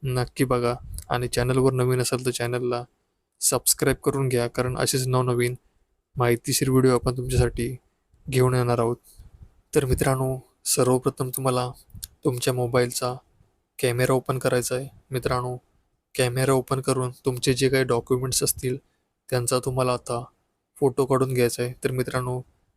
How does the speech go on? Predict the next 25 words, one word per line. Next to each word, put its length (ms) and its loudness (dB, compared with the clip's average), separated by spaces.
या 60 2
डॉक्युमेंटचा 640 -2
फोटो 280 0
काढत 220 0
असताना 380 -4
तुम्हाला 280 0
खालती 480 -4
कोरा 260 2
कागद 220 4
ठेवायचा 440 2
आहे. 120 -6
मित्रांनो, 500 -4
या 80 2
कोऱ्या 320 2
कागदावरतीच 680 2
तुम्हाला 280 0
आता 360 -4
तुमच्या 240 -2
डॉक्युमेंटचा 680 0
फोटो 280 2
काढून 240 0
घ्यायचा 240 -2
आहे. 100 -10
तर 80 -2
मित्रांनो, 480 -4